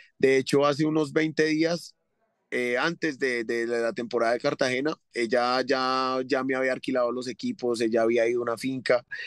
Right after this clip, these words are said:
había tratado de grabar ese set y allá no se pudo, pues, las cámaras, que no sé qué, bueno, problemas, X. Pero, pero, parce, pues, ese man le, le, le, le arrebató los sueños, le arrebató todos los proyectos,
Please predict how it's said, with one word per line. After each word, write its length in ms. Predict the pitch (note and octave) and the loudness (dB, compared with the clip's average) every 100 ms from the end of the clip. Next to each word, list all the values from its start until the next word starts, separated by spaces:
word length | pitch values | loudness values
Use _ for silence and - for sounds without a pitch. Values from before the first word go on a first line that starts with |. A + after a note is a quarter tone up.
| - - | -12 2
había 260 | A#2+ B2 | 4 4
tratado 320 | A2 B2+ - A#2 | 4 2 4 2
de 80 | |
grabar 280 | A2+ B2+ A#2 | 4 2 2
ese 180 | A2+ B2+ | 0 0
set 200 | C#3 D3+ | -2 0
y 120 | C3+ | 0
allá 240 | A#2 A2 A2+ | -2 0 -2
no 100 | A#2 | -2
se 140 | C3+ | -4
pudo, 480 | - D#3 D#3+ D3 C3+ | 0 2 4 2 0
pues, 180 | C3+ B2 | -2 -2
las 160 | A#2 | -2
cámaras, 440 | - B2 C3 A#2 A2+ | 0 0 0 -2 -4
que 100 | A#2+ | -8
no 100 | A2+ | -10
sé 120 | A2+ | -2
qué, 220 | C3 C3 | 0 2
bueno, 200 | C3+ B2+ - C3 C3+ | 0 -6 -10 -10 0
problemas, 540 | C#3 D#3 E3+ - - _ _ _ _ - | 4 4 4 0 -6 _ _ _ _ 0
X. 440 | C#3 - - - _ _ _ _ | 0 0 -6 -6 _ _ _ _
Pero, 840 | - C#3 C3+ C3+ C3+ C3 C3 B2+ A#2+ | 2 4 4 4 4 2 2 0 -2
pero, 240 | C3+ C3+ | 0 0
parce, 360 | C3 D3+ E3+ G3+ | 0 -2 0 -2
pues, 260 | F#3+ E3+ - | -2 -6 -4
ese 260 | C#3+ D3 | -2 -2
man 260 | D#3 D#3+ D#3+ | 0 2 2
le, 280 | E3 E3 E3 | 2 2 0
le, 220 | E3 E3 | 0 0
le, 160 | D#3+ D3 | -2 -4
le 220 | C#3+ C#3 | -4 -2
arrebató 460 | C#3 C#3 C3 C3 C3 | 0 2 0 0 -6
los 160 | C3+ | -6
sueños, 320 | C#3 D#3+ E3 | -4 -2 0
le 80 | D#3+ | 0
arrebató 440 | C#3+ C3+ C3 B2+ B2 | 0 0 0 -2 -6
todos 200 | B2+ C#3 | -2 -2
los 160 | C#3 | -4
proyectos, 720 | - C3 B2+ C3 - C#3 C3 | -4 -4 -2 -4 -4 -6 -6